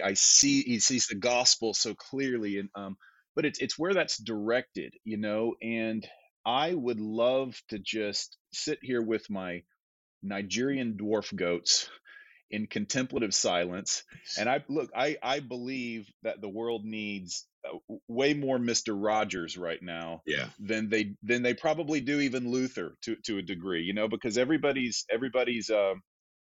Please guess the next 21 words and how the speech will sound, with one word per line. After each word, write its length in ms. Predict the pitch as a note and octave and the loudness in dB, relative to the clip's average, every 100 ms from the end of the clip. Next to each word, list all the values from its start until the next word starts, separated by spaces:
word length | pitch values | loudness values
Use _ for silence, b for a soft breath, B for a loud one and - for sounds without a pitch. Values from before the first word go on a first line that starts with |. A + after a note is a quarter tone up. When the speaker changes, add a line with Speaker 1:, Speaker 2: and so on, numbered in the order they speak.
| - - | -18 -8
Speaker 1:
viewing 380 | F#2+ A2+ A#2 A2 | 2 4 4 4
themselves 520 | G2+ - G2 F#2 E2+ | 2 4 4 4 2
as 160 | F#2 F#2 | 0 2
a 240 | F2 F2 - D#2+ _ _ - - G2 - G2 | 2 0 -4 -20 _ _ -20 -18 -18 -16 -6
deconstruction 1080 | B2 - A2 - A2+ A2 - A2 G2+ G2 - | -6 -4 -6 0 0 2 -2 -2 -2 -4 -6
reformer, 720 | G2 G#2 - B2+ C3+ F#2+ F2+ | -4 -2 0 2 2 2 0
and 180 | F#2+ G2 | 0 -2
we 120 | G#2+ | 0
need 220 | A2+ A#2+ | 0 0
deconstruction, 720 | A2 G#2+ G2+ - G#2+ A2+ - | 0 -2 -2 0 2 2 0
of 100 | F2+ | -6
course. 420 | - B2 A#2+ F#2 - b b b b b b b - | -4 -2 0 -2 -6 b b b b b b b -14
But, 380 | G2+ A#2+ A#2+ - | -2 0 2 2
um, 460 | A2+ A2 G#2 G2+ G2+ _ _ _ _ _ - | 2 4 4 2 -2 _ _ _ _ _ -10
y-, 120 | A#2 | -8
y-, 120 | B2+ - | -8 -4
you 120 | B2+ | 2
know, 220 | C#3 A#2 G#2 | 4 4 4
that 300 | A#2 C3+ - | 2 0 -4
pendulum 500 | - E3+ D#3 A#2+ G2+ | -8 -6 -6 -6 -6
swing, 680 | - A2 G#2 G2+ G2+ G#2+ | -8 -8 -6 -6 -6 -8